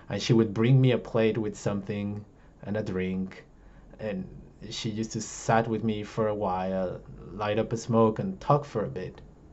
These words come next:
I guess just to make sure I was okay, because she knew.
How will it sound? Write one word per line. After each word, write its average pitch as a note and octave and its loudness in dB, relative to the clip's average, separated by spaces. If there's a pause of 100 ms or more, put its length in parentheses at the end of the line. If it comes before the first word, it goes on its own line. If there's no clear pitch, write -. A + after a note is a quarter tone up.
(680)
I G#2+ -2
guess C3 6
just D#3 2
to E3 -4
make C#3 2
sure A2 2
I G2+ 0
was F#2 -2
okay, F#2 -6 (640)
because G#2 -4
she G#2 -4
knew. F2+ -2